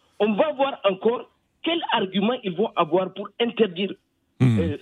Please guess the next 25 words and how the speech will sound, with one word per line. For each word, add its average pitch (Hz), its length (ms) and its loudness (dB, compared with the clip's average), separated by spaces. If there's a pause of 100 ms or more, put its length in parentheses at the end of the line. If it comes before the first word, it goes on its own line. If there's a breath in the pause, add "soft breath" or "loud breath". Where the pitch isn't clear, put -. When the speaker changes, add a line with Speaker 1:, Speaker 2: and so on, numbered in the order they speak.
(140)
Speaker 1:
euh, 139 60 0 (380)
les 170 120 4
Nigériens 185 320 2
de 151 100 -2
manifester. 123 560 -4 (680)
Je 160 160 0
tiens 320 320 0 (100)
ici 226 260 0 (100)
à 196 100 4
dire, 175 280 2
Nadir, 165 460 0 (100)
Speaker 2:
Oui. 104 220 4 (220)
Speaker 1:
que 254 80 -2 (160)
ces 226 200 4
gens-là 277 440 2
qui - 160 -4
sont - 260 0
au 185 80 6
pouvoir, 175 560 0 (220)
ils 185 160 -6 (100)
ont 269 140 0
passé 226 420 0 (320)
vingt 277 420 2
ans 269 120 -4 (100)
d'opposition. 170 840 0